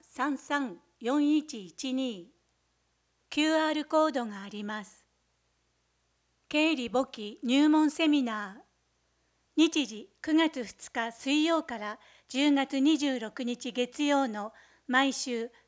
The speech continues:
月水金、全二十一日、十九時から二十一時まで。変更になる場合があります。場所、八代商工会議所。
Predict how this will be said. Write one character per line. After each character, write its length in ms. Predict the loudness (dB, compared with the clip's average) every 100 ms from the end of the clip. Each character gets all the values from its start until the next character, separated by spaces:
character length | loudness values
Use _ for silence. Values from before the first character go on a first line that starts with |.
| -2
月 200 | -2 -2
水 600 | -8 -14 -2 -2 -2 -6 _
金、 340 | -2 0 -2 -8 _ _ _ _ _ -8
全 380 | 0 2 0 -2
二 180 | 2 2
十 240 | 2 -4
一 300 | -6 -6 -2
日、 480 | -2 -2 -6 -10 -10 _ _ _ _
十 240 | 0 2 2
九 160 | -2
時 140 | -4 -4
か 140 | -8
ら 120 | -8
二 180 | 0 0
十 200 | 2 -4
一 280 | -6 -4 -2
時 140 | 0
ま 160 | -2 -6
で。 240 | -10 -12 _ _ _ _ _ _ _ _
変 240 | 2 2
更 240 | 4 2 4
に 140 | 4
な 140 | 4
る 100 | 0
場 180 | -4 -4
合 160 | -4 -6
が 180 | -6 -6
あ 60 |
り 120 | -8
ま 180 | -10 -12
す。 220 | -14 -20 _ _ _ _ _ _ _ _ -6
場 140 | -6
所、 300 | -2 -2 -2 -6 _ _ -4
八 380 | -4 -2 -4 0
代 120 | 0
商 300 | 0 0 0
工 240 | 2 -2 0
会 260 | 0 -2
議 140 | -4 -8
所。 280 | -6 -8